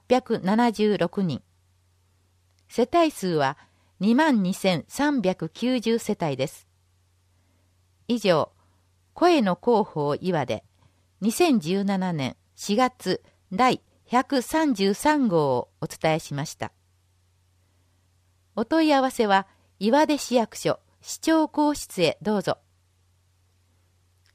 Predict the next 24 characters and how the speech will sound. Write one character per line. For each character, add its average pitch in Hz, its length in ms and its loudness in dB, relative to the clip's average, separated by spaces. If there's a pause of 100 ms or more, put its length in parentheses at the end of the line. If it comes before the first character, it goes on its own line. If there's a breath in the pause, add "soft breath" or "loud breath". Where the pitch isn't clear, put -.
(260)
郵 294 200 2
便 302 260 0
番 226 260 0
号、 131 320 -2 (320)
六 262 320 2
四 294 240 2
九 196 320 -4
の 139 280 -6
六 220 300 -2
二 240 240 0
九 170 320 -6
二、 143 240 -8 (640)
和 240 120 0
歌 302 160 2
山 269 260 2
県 151 300 -2 (100)
岩 190 240 -2
出 190 80 -4
市 - 260 -10 (120)
西 196 340 -4
野 135 160 -6 (300)
二 262 280 2
零 202 220 2
九。 - 340 -10